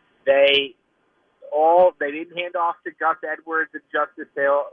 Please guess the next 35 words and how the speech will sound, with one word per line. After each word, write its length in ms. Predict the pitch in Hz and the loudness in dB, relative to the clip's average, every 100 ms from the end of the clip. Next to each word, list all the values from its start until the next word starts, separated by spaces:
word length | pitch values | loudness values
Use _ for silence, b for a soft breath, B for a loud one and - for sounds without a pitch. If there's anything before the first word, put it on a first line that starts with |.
| - _ _ - 123 - | -18 _ _ -12 -10 -4
They 420 | 147 127 135 135 | -4 -2 -2 2
had 140 | 135 - _ _ | 0 0 _ _
three 200 | 151 156 - | -6 -6 2
carries 300 | 156 151 147 | 2 2 -4
each 220 | 139 147 - - | -10 -12 -14 -8
for 120 | 131 | -4
those 200 | 131 139 - | -2 -4 -6
two 80 | 147 | -2
running 280 | 135 135 131 | 2 2 0
backs. 280 | 135 131 - | 0 -2 -4
They 160 | 120 120 _ _ - | -12 -12 _ _ -12
design 460 | 127 135 135 151 160 | -6 2 2 2 0
runs 220 | 151 151 - | 0 0 -2
with 120 | 147 | -8
Lamar 400 | 147 143 139 143 | -8 -4 0 0
were 140 | 143 139 | -4 -4
gone. 340 | 135 135 139 - _ _ _ 120 | 0 0 -2 -6 _ _ _ -6
And, 260 | 127 123 123 - | -6 -6 _ -12
you 80 | 139 | -6
know, 160 | 131 131 | -4 0
they, 160 | 143 131 | 0 0
it 160 | 151 165 | 0 0
was 120 | 160 | 2
a 80 | 156 | 0
close 400 | - 147 160 214 - | 0 0 2 0 -2
game, 280 | 143 143 170 - | -6 -6 -8 -8
so, 200 | 165 147 | -2 -2
like, 240 | 143 139 135 _ _ | 0 -2 -4 _ _
there 120 | 139 | -6
was 180 | 156 165 | -4 -2
no 200 | 160 165 139 | 0 0 -2
reason 380 | 147 170 185 | -6 -6 -6
that 160 | 160 131 | -4 -4
they 140 | 131 123 | -4 -2
had 140 | 127 | -2